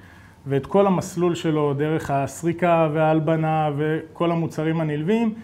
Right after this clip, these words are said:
ועד הרגע שהוא נוחת ביד שלו ומגיע למערכת legacy, file system פנימי או כל דבר. אה, פעם היינו צריכים, אה, לקרוא כמה וכמה לוגים ולנסות להבין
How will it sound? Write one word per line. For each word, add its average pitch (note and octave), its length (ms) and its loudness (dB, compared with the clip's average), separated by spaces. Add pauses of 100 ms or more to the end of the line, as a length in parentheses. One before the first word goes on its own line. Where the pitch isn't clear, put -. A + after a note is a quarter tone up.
(340)
ועד F3+ 380 2
הרגע F#3+ 300 2
שהוא E3 220 2
נוחת D3+ 280 0
ביד E3 500 4
שלו F3 460 0
ומגיע C#3+ 520 2
למערכת D3 1120 -2
legacy, F3+ 600 2
file - 20 -8
system D#3+ 600 0
פנימי F3+ 480 0
או C#3+ 100 0
כל E3 200 0
דבר. F#3 360 2 (720)
אה, C#3+ 60 -2 (640)
פעם F#3+ 340 4
היינו D#3+ 220 0
צריכים, E3 540 -4
אה, D#3 40 -2 (600)
לקרוא E3 400 -2
כמה F3 280 2
וכמה C#3+ 380 0
לוגים G3+ 640 2
ולנסות C#3+ 480 -2
להבין D3+ 560 2